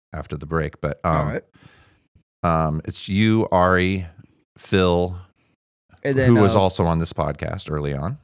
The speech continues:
Speaker 2: Yep, yep. And then, uh, Ryan.
Speaker 1: And Ryan, yep.
Speaker 2: Yep, Ryan, yep. Which was, like, the two thousand, probably the two thousand six, probably about the time we met you. I don't,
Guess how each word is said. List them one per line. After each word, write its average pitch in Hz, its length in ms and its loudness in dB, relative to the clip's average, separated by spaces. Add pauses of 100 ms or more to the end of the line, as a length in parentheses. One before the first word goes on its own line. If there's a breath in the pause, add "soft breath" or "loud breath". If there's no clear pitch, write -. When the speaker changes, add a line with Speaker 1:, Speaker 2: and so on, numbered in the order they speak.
Speaker 2:
Yep, 131 280 -6
yep. 131 240 -4 (640)
And 135 140 -6
then, 123 220 -2
uh, 117 180 -2
Ryan. 123 380 0
Speaker 1:
And - 100 2
Ryan, 117 380 0
yep. 95 180 -2
Speaker 2:
Yep, 143 120 2
Ryan, 110 300 -4
yep. 127 120 -12 (800)
Which 139 240 0
was, 123 180 -6
like, 117 160 -4
the 120 140 -4
two 127 160 -4
thousand, 113 640 -6 (380)
probably 208 140 -4
the 151 60 -6
two 151 140 0
thousand 120 260 0
six, 113 240 -6
probably 240 140 4
about 208 160 4
the 160 80 -6
time 165 180 0
we 160 80 2
met 170 200 0
you. 117 100 0
I - 20 -2
don't, 147 180 -2